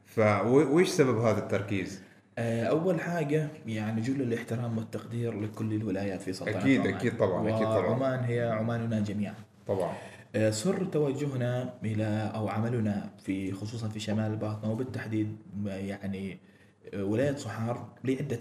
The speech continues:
Speaker 2: أسباب. السبب الأول أن محافظة شمال الباطنة يوجد بها أكثر عن ستمائة ألف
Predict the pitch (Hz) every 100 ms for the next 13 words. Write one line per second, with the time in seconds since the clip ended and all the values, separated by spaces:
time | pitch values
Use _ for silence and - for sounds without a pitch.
0 | - 104 - - - _ _ _ - _
1 | - - 175 185 175 180 175 160 160 -
2 | - 107 107 110 113 156 160 147 139 -
3 | 127 127 120 120 120 120 120 120 - 123
4 | 127 117 113 120 120 107 117 - 117 -
5 | 113 110 113 110 - - 110 120 113 -
6 | 113